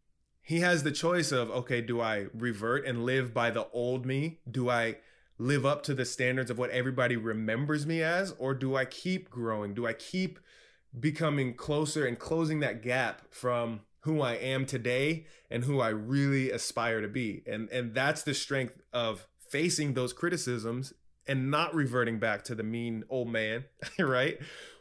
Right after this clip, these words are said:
But choosing to, to be the gentle giant for the family and whoever else and friends and, and strangers, you know, that's that same strength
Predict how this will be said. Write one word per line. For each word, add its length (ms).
But 220
choosing 440
to, 400
to 160
be 240
the 120
gentle 360
giant 400
for 540
the 100
family 500
and 160
whoever 460
else 240
and 140
friends 380
and, 140
and 220
strangers, 640
you 80
know, 220
that's 280
that 300
same 320
strength 560